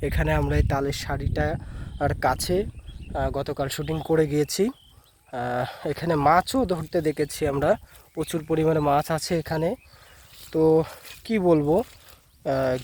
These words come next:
গ্রামের মধ্যে এলে একটা আলাদা শান্তি লাগে, মনের ভিতরে একটা আলাদা যেন এনার্জি পাওয়া যায়। এবং দেখুন কি সুন্দর কলমির যে ফুলগুলো ফুটে আছে, এগুলো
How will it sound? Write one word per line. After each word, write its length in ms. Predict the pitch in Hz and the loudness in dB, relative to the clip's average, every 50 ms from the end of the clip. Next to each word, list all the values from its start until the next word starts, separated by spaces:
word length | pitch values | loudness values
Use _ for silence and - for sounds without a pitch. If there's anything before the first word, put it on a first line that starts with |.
| - | 0
গ্রামের 340 | - 165 190 196 196 202 196 | 2 4 4 6 6 4 4
মধ্যে 380 | 202 202 202 175 - - 220 208 - - | 4 4 2 0 2 2 2 2 4 2
এলে 420 | 175 170 175 180 180 185 190 190 | 2 2 4 6 6 6 6 4
একটা 380 | 180 165 - _ - 180 175 147 - | 4 2 0 _ 0 0 0 0 0
আলাদা 680 | - 160 143 151 160 165 156 175 175 175 175 180 190 180 - - - - - - - | -2 -2 0 0 0 0 0 0 2 4 4 4 2 0 -4 -14 -20 -20 -20 -12 -8
শান্তি 460 | - - - 208 220 214 208 214 185 | -6 4 6 8 8 8 6 4 4
লাগে, 240 | 151 131 120 120 127 | 4 4 2 0 -2
মনের 300 | 135 151 156 165 160 151 | -2 0 0 0 0 0
ভিতরে 260 | 160 170 - 185 180 | -2 -2 0 0 0
একটা 240 | 180 - - 180 165 | 0 2 0 2 2
আলাদা 340 | 160 160 165 160 185 185 | 2 2 2 2 2 2
যেন 180 | 160 185 190 190 | 4 4 4 4
এনার্জি 560 | 190 175 151 139 147 170 190 202 180 160 180 | 4 4 4 4 8 10 10 8 8 6 0
পাওয়া 260 | 156 - 113 107 101 | 0 0 0 -2 -2
যায়। 180 | 95 - 98 98 - _ _ _ - - - - - - - | -2 -6 -12 -12 -14 _ _ _ -20 -20 -20 -20 -20 -18 -10
এবং 240 | - 170 180 190 180 | -4 -2 0 0 2
দেখুন 420 | 165 190 202 - - 202 170 170 185 - - - - | 2 0 0 2 2 2 2 2 -2 -8 -16 -18 -8
কি 100 | - 208 | -8 -6
সুন্দর 300 | - - 220 214 208 214 185 - | -2 -2 0 0 0 0 -2 0
কলমির 580 | 202 196 196 190 196 190 196 190 190 170 190 - - - - - - _ - | 2 4 4 4 6 6 6 4 4 2 -2 -8 -10 -20 -20 -20 -20 _ -4
যে 120 | 160 180 | -2 -2
ফুলগুলো 520 | 180 - - - 208 214 202 185 196 190 190 | -2 -2 2 2 4 4 6 6 6 4 4
ফুটে 340 | - - 190 170 - 170 151 | 2 0 -2 2 4 4 4
আছে, 380 | 135 135 - - 165 180 220 233 - - - - | 4 2 -2 0 0 0 0 -2 -8 -16 -8 -4
এগুলো 440 | 185 175 170 185 185 190 190 190 | -2 0 2 2 4 4 4 4